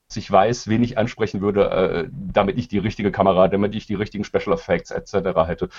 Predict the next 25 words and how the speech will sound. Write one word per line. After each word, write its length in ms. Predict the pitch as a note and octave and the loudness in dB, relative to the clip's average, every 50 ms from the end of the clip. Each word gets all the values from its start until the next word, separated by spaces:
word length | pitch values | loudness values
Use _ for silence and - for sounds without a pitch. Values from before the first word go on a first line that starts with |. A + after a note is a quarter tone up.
| - - | -4 4
Weil 160 | - G2+ F#2+ | 4 6 6
ganz 200 | F#2 G#2+ A2 - | 6 4 2 2
viele 200 | - C3 B2 A#2+ | 2 4 6 6
wissen 160 | B2+ C3 C3+ | 6 6 6
ja 80 | B2 A2 | 4 6
gar 120 | A2 A2+ | 6 4
nicht, 220 | A2 A#2 A2+ - - | 4 2 -2 -4 -2
die 260 | G#2 G2+ G2+ G#2 - - - - - - _ | 2 2 2 2 0 -4 -14 -20 -20 -20 _
Schmiede, 800 | _ - - - - - - - A#2+ A#2 B2 C#3 C#3+ C#3+ C#3 B2 | _ -14 -12 -12 -12 -10 -6 0 4 4 6 6 8 6 6 6
wo 100 | A#2 A#2 | 4 2
ganz 240 | G#2+ A2+ A#2 A#2+ - | 4 2 2 2 0
viele 180 | - C3+ B2 | -2 0 0
F-, 260 | A#2+ - - - A#2+ - | 0 -2 -4 -10 -10 -2
äh, 180 | - A2 A2 G2+ | 2 2 4 4
Effekte 520 | - A2 A#2 - _ B2+ B2 - - C3 | 4 0 -2 -4 _ -8 -8 -2 -2 -2
von 300 | B2 - A#2 A2 G#2+ G#2+ | -2 2 2 2 2 2
Roland 340 | G#2 F#2 G#2+ A2+ A2+ G#2+ F2 | 0 2 4 4 4 4 4
Emmerich, 560 | - A2+ B2 D#3 C#3 B2 C3 C#3 C#3 - - _ | 2 4 4 6 6 6 4 2 2 -2 -10 _
ähm, 460 | - B2 B2 A#2+ A#2+ A#2+ A#2+ A#2+ B2 - _ _ _ _ _ _ _ - _ | 2 4 6 6 6 4 2 -2 -6 -8 _ _ _ _ _ _ _ -14 _
ist 280 | - B2 B2+ B2 - - | 4 6 6 6 4 2
tatsächlich 400 | - A#2+ - B2 B2 A#2+ - B2+ | 0 2 2 2 0 0 2 2
eine, 200 | A#2+ A2+ A2+ A2 | 2 4 2 2
äh, 440 | G#2 G#2+ A2+ A2 A2 A2 G#2 - G#2 G#2+ G#2 G2+ G2+ G2 | 0 0 2 4 4 4 4 2 2 2 4 4 4 2
äh, 80 | F#2+ F#2 - - _ - - _ | 2 -2 -6 -12 _ -20 -20 _
Effektschmiede, 1040 | _ A2+ - - B2+ B2+ - - - - B2 A#2+ A#2 B2 B2 A#2 A#2 A2+ A2+ A2 G#2+ | _ -6 0 0 0 0 0 -8 -4 -2 -2 0 4 4 4 4 4 0 0 -2 -2